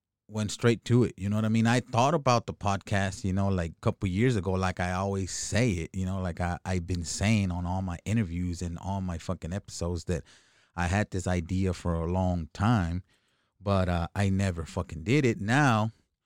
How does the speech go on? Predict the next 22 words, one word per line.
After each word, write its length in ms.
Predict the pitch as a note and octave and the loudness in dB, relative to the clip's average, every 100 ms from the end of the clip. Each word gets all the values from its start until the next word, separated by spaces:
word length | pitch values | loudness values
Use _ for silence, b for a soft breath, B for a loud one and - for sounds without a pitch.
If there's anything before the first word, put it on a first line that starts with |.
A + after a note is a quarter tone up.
| _ _ _ _ - | _ _ _ _ -4
you 100 | G#2+ | 2
know, 220 | A2+ A#2 | 4 4
I, 180 | G#2+ G#2 | 4 2
I'm, 260 | G#2 G2+ - | 0 0 -2
I'm, 400 | G#2 G2 F2+ - | 0 2 0 -2
I'm 160 | F#2+ G2+ | 0 2
here, 380 | G#2 D3+ E2 C#2 | 4 4 2 -2
you 120 | F#2+ | -2
know 80 | G#2+ | 0
what 100 | G#2+ | 2
I 40 | |
mean? 260 | A2 A2+ G#2+ | 2 2 2
I 80 | F#2 | 0
started 420 | - G#2 A2+ G#2+ | 0 2 2 0
this 180 | A2 - | -2 -2
podcast 520 | - A2 - B2 A2+ | 2 2 2 0 0
seven 360 | - A2+ A2+ | 0 0 2
months 300 | A2+ A2+ A2 | 4 2 2
ago, 380 | G#2+ G#2+ A#2 A2+ | 0 2 4 4
and, 180 | A2 F#2+ - | 4 2 -2
and, 220 | G2+ G2 | -4 -2
uh, 240 | F#2 E2+ | -2 -4